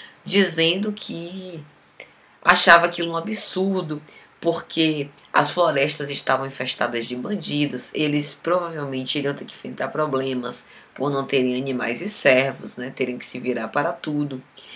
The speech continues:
E é interessante a resposta que Paulo dá. "Ora, João, quando trabalhamos para alguém, devemos fazê-lo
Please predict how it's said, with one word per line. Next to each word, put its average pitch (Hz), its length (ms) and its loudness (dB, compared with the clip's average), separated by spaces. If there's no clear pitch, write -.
E 143 120 0
é 160 80 4
interessante 175 1040 0
a - 100 -2
resposta 160 720 2
que - 100 -8
Paulo 156 360 4
dá. - 320 -2
"Ora, 180 300 12
João, 120 440 -2
quando 202 440 4
trabalhamos 156 680 4
para 143 240 0
alguém, 127 420 0
devemos 143 500 6
fazê-lo 143 760 0